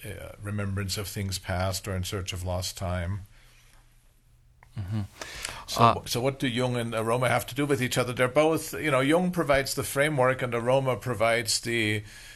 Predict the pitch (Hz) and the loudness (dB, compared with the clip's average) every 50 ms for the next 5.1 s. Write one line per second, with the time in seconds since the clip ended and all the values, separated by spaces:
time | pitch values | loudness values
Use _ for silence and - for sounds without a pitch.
0 | - - - - 120 92 90 110 120 135 139 127 113 113 113 107 101 113 107 101 | -20 -12 -4 -2 2 2 4 4 4 4 4 4 2 2 2 0 -4 -4 -4 -2
1 | 110 107 95 113 123 123 120 113 95 107 113 104 104 104 104 110 107 - - - | -2 0 0 0 0 0 -2 -2 -2 -2 0 2 2 2 0 -2 -4 -8 -14 -20
2 | - - - - _ - - - 117 113 110 113 107 110 107 107 104 107 104 - | -20 -20 -20 -20 _ -10 -8 -4 -4 -4 -2 -2 0 0 0 0 0 -2 -4 -6
3 | 101 - - - 147 139 143 143 - 143 135 127 127 123 123 120 104 - 117 110 | -10 -12 -6 -2 0 0 0 0 -2 -2 -2 -2 -2 -4 -4 -6 -6 -2 0 0
4 | 113 107 110 107 104 113 123 117 - - 127 113 - - - 113 110 104 - - | 0 0 0 0 2 2 2 0 0 -2 -2 -2 -2 0 0 0 0 -2 -4 -12
5 | - | -20